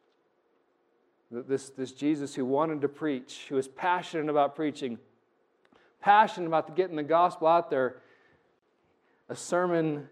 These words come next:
in a touch spoke volumes to that man of love and grace and mercy,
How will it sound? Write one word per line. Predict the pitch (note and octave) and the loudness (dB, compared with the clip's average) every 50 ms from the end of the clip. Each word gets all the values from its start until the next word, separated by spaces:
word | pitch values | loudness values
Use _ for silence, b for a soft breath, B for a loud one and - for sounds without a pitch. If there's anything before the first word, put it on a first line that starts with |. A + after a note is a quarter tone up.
| _ - | _ -10
in | D3+ C#3 C3 | -6 -4 -4
a | A#2+ | -4
touch | B2 - - - D#3 C3+ B2 - - - - - - - - _ _ _ _ _ _ _ _ _ _ _ _ _ _ | -4 -4 0 2 2 2 2 0 -4 -14 -14 -16 -16 -18 -20 _ _ _ _ _ _ _ _ _ _ _ _ _ _
spoke | - - - - F3 D#3+ C#3 B2 | -20 -6 0 4 4 4 4 4
volumes | B2 D3 D3 D#3 D#3 D3 C#3 C3 C3 - | 4 6 6 6 6 4 0 -4 -6 -6
to | - | -4
that | C3 B2+ A#2+ B2 C3 | -2 -2 -2 -2 -4
man | B2+ B2 A#2+ A#2+ A#2+ | -4 -4 -4 -4 -6
of | A#2 A#2 A#2 | -6 -8 -6
love | B2 B2+ C#3+ D3+ D3+ C#3 C3+ B2+ A#2+ A2+ A2 A2+ | -2 2 4 6 6 6 4 0 -2 -4 -6 -8
and | A#2 A2+ A#2 A2+ | -8 -8 -6 -2
grace | C3+ C#3+ D3 C#3 C3 B2 - - - - | -2 0 0 0 -2 -4 -8 -14 -16 -12
and | B2 A#2 A#2+ | -10 -8 -6
mercy, | B2 C3+ C#3 C#3+ C3+ - - C3 B2 A#2 A2+ A2+ | -6 -6 -6 -6 -8 -10 -8 -8 -6 -6 -6 -8